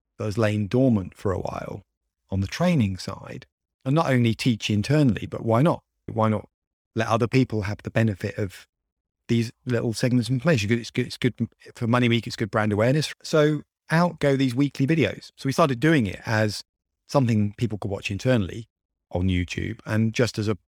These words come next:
brand awareness tool. Why not? Money Week videos, it was called, I think. And I did one a week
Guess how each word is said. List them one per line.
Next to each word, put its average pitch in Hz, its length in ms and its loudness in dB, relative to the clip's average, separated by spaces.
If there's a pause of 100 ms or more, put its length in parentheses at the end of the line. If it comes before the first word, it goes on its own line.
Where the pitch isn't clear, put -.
brand 107 260 2
awareness 123 360 0
tool. - 180 -14
Why 107 160 2
not? 95 240 -2 (260)
Money 123 220 2
Week 113 180 -2
videos, 92 380 -4
it - 80 -8
was 104 100 -8
called, 101 240 -6
I - 60 -8
think. - 180 -12 (420)
And 131 60 0
I 143 40 2
did 151 120 2
one 131 140 4
a 113 60 4
week 104 340 -2